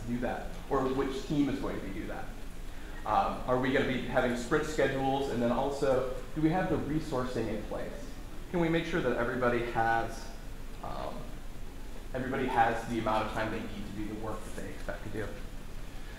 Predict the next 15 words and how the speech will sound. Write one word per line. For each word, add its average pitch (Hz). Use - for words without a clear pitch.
So 202
getting 262
back 214
to 190
this 185
project, 170
it's 151
an 165
end-to-end 156
project 107
that 110
Allison 107
was 104
just 110
assigned. 107